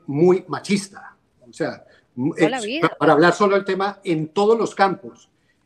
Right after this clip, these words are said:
Speaker 1: y especialmente en el deportivo. Yo creo que eso ha ca-, evolucionado muy positivamente y cada vez, prim-, y sobre todo con algo que yo marco.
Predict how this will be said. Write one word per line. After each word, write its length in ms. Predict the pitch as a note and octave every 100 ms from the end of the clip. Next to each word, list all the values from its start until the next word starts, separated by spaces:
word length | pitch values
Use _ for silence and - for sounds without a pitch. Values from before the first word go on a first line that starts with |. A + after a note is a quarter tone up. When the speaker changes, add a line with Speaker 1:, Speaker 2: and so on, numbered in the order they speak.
| _
Speaker 1:
y 80 | E3+
especialmente 640 | E3+ - D#3 G3 G#3 G#3 A3
en 80 |
el 60 | G#3
deportivo. 460 | F3 D3+ - F#3+ D3+
Yo 280 | D3 G#3
creo 360 | G#3 A#3 A#3 A3
que 120 | G3+
eso 160 | - G3
ha 80 | G3
ca-, 160 | G3
evolucionado 760 | F3+ E3+ E3 - D3+ D3+ F3+ G3
muy 280 | E3 E3+ G3
positivamente 800 | G3 F#3 D#3+ C#3+ D#3+ D#3+ C3+ - _ _ _ _ _
y 100 | -
cada 260 | D3 E3 F3+
vez, 240 | F#3 C#3+
prim-, 300 | - D#3+ E3 -
y 100 | G3+
sobre 320 | G3 F#3 F3
todo 260 | G3+ A3+ A#3
con 160 | F#3
algo 180 | F3+ G#3
que 140 | F#3
yo 80 | E3
marco. 400 | F#3 F3+ B2 A2